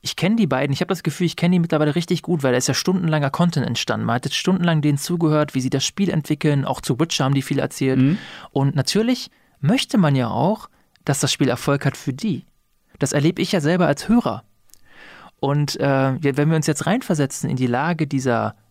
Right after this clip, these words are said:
Speaker 1: äh, Journalisten bei der GameStar, und das sind ja auch häufig die gleichen, die mit denen dann sprechen, und dann unterhalten die sich da stundenlang und erhalten ja auch teilweise exklusive Einblicke,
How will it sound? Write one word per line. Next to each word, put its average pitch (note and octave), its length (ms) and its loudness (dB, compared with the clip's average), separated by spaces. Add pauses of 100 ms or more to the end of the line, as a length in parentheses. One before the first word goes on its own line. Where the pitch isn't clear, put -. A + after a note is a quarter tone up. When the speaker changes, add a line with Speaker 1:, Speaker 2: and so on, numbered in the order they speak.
(160)
Speaker 1:
äh, A#2+ 200 2
Journalisten A#2+ 600 0
bei B2 100 0
der A#2 140 2
GameStar, A2+ 580 -4 (380)
und B2+ 140 -2
das B2+ 100 0
sind D3 120 2
ja D3 60 2
auch - 80 -4
häufig D3 240 -2
die C3+ 100 -6
gleichen, D3 380 -2
die B2 80 -4
mit A2+ 180 -4
denen A2 160 -2
dann A2 200 -4
sprechen, - 500 -10
und A#2+ 160 -4
dann B2 100 -2
unterhalten C#3 460 0
die C#3+ 60 2
sich C3 160 -2
da B2+ 100 -2
stundenlang A2 640 -2
und B2 140 -2
erhalten C3+ 340 0
ja C3 80 2
auch A#2+ 60 -6
teilweise C3 400 -2
exklusive C3 680 -2
Einblicke, C#3+ 600 0